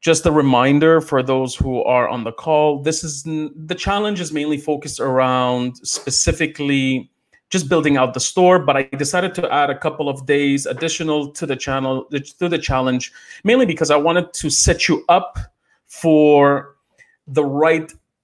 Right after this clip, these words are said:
structure when it comes to digital marketing. Uh, 'cause a lot of times I see people, whenever I work with any online store or people in the academy, I notice that things haven't been set up properly. And I wanna make sure you're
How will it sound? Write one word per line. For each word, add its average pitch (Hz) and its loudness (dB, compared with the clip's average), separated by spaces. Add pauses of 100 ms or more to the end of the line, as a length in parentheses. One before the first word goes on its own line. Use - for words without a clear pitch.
(160)
structure 160 -2
when 127 -2
it 127 -6
comes 135 -8
to 135 -8
digital 123 -6
marketing. 107 -8
Uh, 92 -4
'cause 127 -8
a - -6
lot 135 2
of 131 0
times 131 -4
I - -4
see 131 -6
people, 131 -6
whenever 147 -2
I 139 0 (100)
work 143 -2
with 135 0
any 135 2
online 120 0
store - -2 (220)
or 110 4 (320)
people 151 -2
in 127 2
the 120 2
academy, 131 0 (340)
I 143 2
notice 143 0
that 127 0
things 143 -2
haven't 135 -4
been 123 -8
set 123 -4
up 147 -4
properly. 143 -2
And 123 -2
I 160 2
wanna 208 0
make 165 -2
sure 156 0
you're 147 0